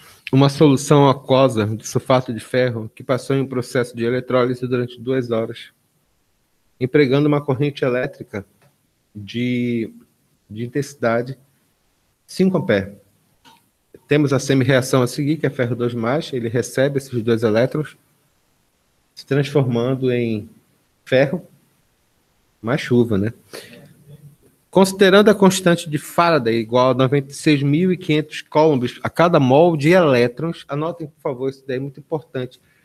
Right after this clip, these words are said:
Quando ele fala cada mol, não é do mol do metal ou da substância que tá, tá reagindo aqui. O, o que ele fala é a cada mol de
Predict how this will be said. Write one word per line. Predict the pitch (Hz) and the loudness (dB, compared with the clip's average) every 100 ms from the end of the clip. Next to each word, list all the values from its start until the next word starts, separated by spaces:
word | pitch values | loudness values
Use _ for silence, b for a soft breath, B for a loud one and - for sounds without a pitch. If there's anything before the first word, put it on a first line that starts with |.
| _ | _
Quando | - 160 | -2 2
ele | 190 | 2
fala | 185 165 156 | 2 2 2
cada | 143 160 151 | 2 0 0
mol, | 123 120 151 165 120 113 | 0 0 2 2 2 0
não | 131 151 | 0 0
é | 156 - | 0 -4
do | 139 131 | -6 -2
mol | 139 156 | 2 2
do | 160 | 2
metal | 156 147 - 123 160 175 131 | 0 0 2 4 4 4 2
ou | 110 | 2
da | 117 | 0
substância | - 135 - 139 139 | -2 -6 -4 -4 -4
que | - | -8
tá, | - 123 117 113 - - - | -4 0 2 0 -10 -20 -6
tá | 117 | -4
reagindo | 117 113 101 101 | -2 -2 -4 -10
aqui. | 95 - - B B B B B _ _ _ | -10 -12 -14 B B B B B _ _ _
O, | 131 127 135 135 127 | 0 0 -2 -4 -6
o | |
que | - 185 | 0 2
ele | 226 | 2
fala | - - 143 180 214 131 90 - _ _ _ _ _ _ _ _ _ _ _ | -2 -2 2 4 2 0 -4 -8 _ _ _ _ _ _ _ _ _ _ _
é | 139 151 | 2 2
a | |
cada | 147 - 202 214 | 2 0 0 2
mol | 165 135 190 226 156 | 0 2 2 2 -4
de | 143 185 269 - | 2 4 4 0